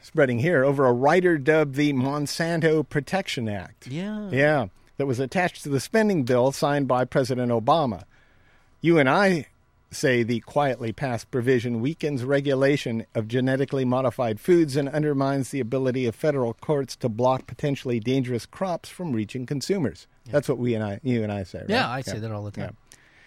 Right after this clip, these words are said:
Speaker 1: Because it was attached to the bill averting a government shutdown, members of Congress probably didn't realize they were even signing it.
Speaker 2: Whatever.
Speaker 1: Yeah.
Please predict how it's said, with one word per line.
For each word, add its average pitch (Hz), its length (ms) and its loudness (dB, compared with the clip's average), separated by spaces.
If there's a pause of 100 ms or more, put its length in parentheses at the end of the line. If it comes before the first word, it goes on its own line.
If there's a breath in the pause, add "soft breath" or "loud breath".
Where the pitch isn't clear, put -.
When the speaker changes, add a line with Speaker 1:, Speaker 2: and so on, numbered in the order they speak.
(260 soft breath)
Speaker 1:
Because 185 280 2
it 190 60 -4
was 156 160 -2
attached 165 420 -2
to 156 80 -4
the 135 80 0
bill 139 300 4
averting 139 420 0
a 117 80 -2
government 113 440 -2
shutdown, 156 600 0
members 147 300 0
of 120 140 -10
Congress 160 440 -2 (920 soft breath)
probably 127 320 2
didn't 113 220 0
realize 110 500 0
they 110 120 -4
were 113 100 -2
even 110 260 0
signing 113 400 -4
it. 92 80 -10
Speaker 2:
Whatever. 98 640 -14
Speaker 1:
Yeah. 117 260 0